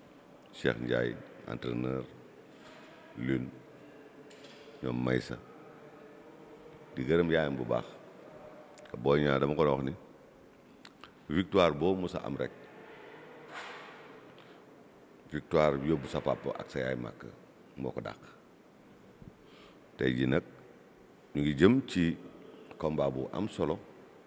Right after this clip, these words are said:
boo xam ne li ñu ciy ñaan Yàlla rek ñun mooy gagné ko. Mais du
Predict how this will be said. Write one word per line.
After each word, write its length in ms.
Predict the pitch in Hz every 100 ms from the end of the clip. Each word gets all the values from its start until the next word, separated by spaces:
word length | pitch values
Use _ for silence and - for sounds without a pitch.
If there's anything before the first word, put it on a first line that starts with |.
| - - - - - - - - - - -
boo 100 | 76
xam 200 | 76 71
ne 60 | 71
li 120 | 82
ñu 60 | 101
ciy 140 | 95
ñaan 200 | 82 76
Yàlla 260 | 71 65 64
rek 140 | 73 76
ñun 180 | 73 65 - - - - - - - - - - 62
mooy 180 | 64 57
gagné 240 | 62 60
ko. 120 | - - - - - - - - - - - - - -
Mais 180 | 62 64
du 260 | 62 69